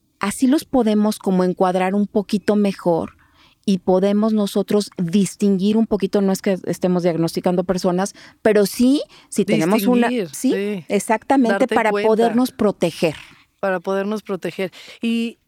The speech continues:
Speaker 2: eh, dicen que también, eh, me acuerdo que, que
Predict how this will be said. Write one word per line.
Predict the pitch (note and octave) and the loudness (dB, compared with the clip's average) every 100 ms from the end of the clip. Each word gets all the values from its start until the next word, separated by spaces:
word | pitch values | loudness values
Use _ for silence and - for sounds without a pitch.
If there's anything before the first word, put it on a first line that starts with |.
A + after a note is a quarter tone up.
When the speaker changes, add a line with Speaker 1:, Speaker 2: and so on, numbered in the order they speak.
| _ | _
Speaker 2:
eh, | A3+ G#3+ G#3+ G#3+ G3 | -2 0 0 -2 -2
dicen | A#3 B3 D4 | -2 -2 -2
que | C4 | -2
también, | G3 G3 G#3 G#3+ A3 - | -2 -4 -4 -2 -4 -4
eh, | F#3+ F#3 F3+ F3 E3+ E3 D#3+ | -4 -4 -4 -4 -4 -4 -4
me | F3+ | -6
acuerdo | E3+ F#3 F#3 G3 | -6 -4 -6 -6
que, | F3+ D#3+ D#3 D3 C#3+ - - | -6 -4 -4 -6 -10 -14 -8
que | F3 E3 E3 E3 E3 - | -6 -4 -6 -8 -12 -16